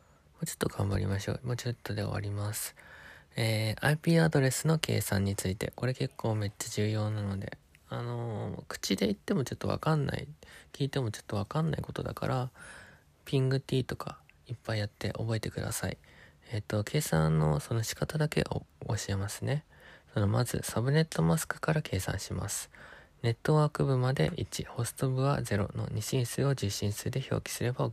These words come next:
ケーです。えー、次にアイピーアドレスをすべて二進数と十進数で評価します。で、次、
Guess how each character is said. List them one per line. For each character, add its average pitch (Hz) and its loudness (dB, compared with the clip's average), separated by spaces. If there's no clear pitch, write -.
ケ - -4
ー - -2
で 117 -2
す。 - -6
え 123 2
ー、 120 0
次 151 4
に 139 2
ア 117 2
イ 120 2
ピ - -4
ー 120 4
ア 117 4
ド 117 2
レ 113 0
ス - 0
を 139 2
す - -2
べ 113 0
て - -4
二 98 0
進 120 0
数 117 -2
と 156 -2
十 127 -4
進 107 -4
数 - -4
で 143 0
評 131 0
価 107 -4
し - -8
ま 113 -2
す。 - -6
で、 104 4
次、 110 2